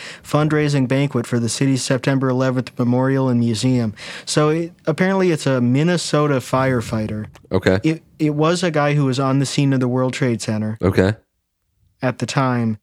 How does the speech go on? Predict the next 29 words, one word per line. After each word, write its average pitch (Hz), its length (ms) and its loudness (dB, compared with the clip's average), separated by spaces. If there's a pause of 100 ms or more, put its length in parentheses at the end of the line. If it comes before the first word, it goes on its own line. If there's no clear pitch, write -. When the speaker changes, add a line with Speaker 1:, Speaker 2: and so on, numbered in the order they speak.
(420)
Speaker 1:
but 131 140 2
he's 131 200 0
not 147 200 2
a 151 40 2
guitarist, 127 680 -2
but 123 140 -2
he 123 100 0
thought 135 240 0
a 135 100 -2
good 139 180 0
way 135 120 2
to 135 80 2
honor 135 320 0
it 127 60 0
would 123 160 -2
be 123 140 0
to 123 120 -2
make 123 280 0
the 120 100 -4
guitar 117 520 -2 (720)
<laughs> - 60 -12 (1080)
with 127 220 -2
police 139 460 -2
line, 131 240 0
"Do 127 140 0
not 127 200 -2
cross" 123 380 -2
on 110 180 -4
it. 110 100 -10